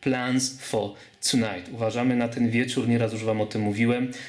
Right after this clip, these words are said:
Jeśli chodzi o dzisiejszy wieczór, nie używamy słowa evening, tylko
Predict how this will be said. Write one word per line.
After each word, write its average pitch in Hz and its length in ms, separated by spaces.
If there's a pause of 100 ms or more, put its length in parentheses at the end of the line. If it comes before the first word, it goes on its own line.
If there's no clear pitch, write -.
Jeśli 123 220
chodzi 127 240
o - 20
dzisiejszy 117 500
wieczór, 127 320
nie 131 480
używamy 123 500
słowa 120 500
evening, 135 500 (180)
tylko 101 420